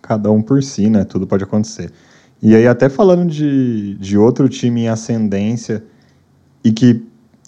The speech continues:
chegando nos playoffs tudo pode acontecer, que é nosso último time aqui dos três que tão subindo depois dessa última semana, que é o Los Angeles Chargers, né? Então,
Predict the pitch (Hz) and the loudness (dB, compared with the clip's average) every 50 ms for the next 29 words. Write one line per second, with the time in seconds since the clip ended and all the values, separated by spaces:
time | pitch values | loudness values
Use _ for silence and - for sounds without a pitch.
0 | _ _ - - - - 117 110 113 113 113 113 113 110 110 - 117 110 107 107 | _ _ -18 -6 -2 0 2 4 4 2 2 2 0 0 0 2 2 4 4 2
1 | 107 - 120 110 107 107 - 113 107 104 107 - 117 117 110 - - - 131 156 | 0 -2 -6 -6 -8 -2 0 0 0 0 0 -2 -4 -4 -4 -6 -2 0 0 0
2 | 160 - 139 120 117 113 - - 117 113 117 127 156 156 - - 147 127 113 - | 0 -2 -2 -2 -2 -4 -4 -2 0 2 4 4 4 2 0 -4 -2 -2 -2 -2
3 | - - 120 117 117 110 107 110 - - 113 110 110 - - - - _ _ _ | -2 -2 -2 0 0 -2 -2 -4 -2 -2 0 0 0 -2 -10 -18 -20 _ _ _
4 | _ - 104 101 - - - 104 101 107 120 113 120 - 117 104 - 110 104 107 | _ -4 -4 -4 -4 -2 0 2 4 4 4 2 0 -6 -10 -4 -2 0 2 2
5 | 104 92 - - - 107 95 90 92 104 131 139 117 101 92 98 92 - 101 95 | 0 0 -4 -6 -8 -6 -6 -4 -2 0 0 0 0 0 -2 -4 -4 -4 -6 -6
6 | 92 - 104 95 - - 107 104 - - 131 113 117 123 143 143 - - _ _ | -4 -6 -8 -8 -6 -8 -8 -8 -6 -6 -6 -4 -2 -4 -4 -6 -10 -18 _ _
7 | _ _ _ _ - - 156 131 131 139 147 147 143 135 135 135 131 131 143 147 | _ _ _ _ 0 2 4 4 4 4 4 4 4 4 4 4 4 4 2 0
8 | - - - 104 95 90 90 85 92 90 87 90 90 90 85 82 - 101 104 110 | -2 0 2 2 4 2 2 0 -2 -4 -4 -4 -6 -6 -6 -6 -4 0 0 0
9 | 113 110 | 0 -2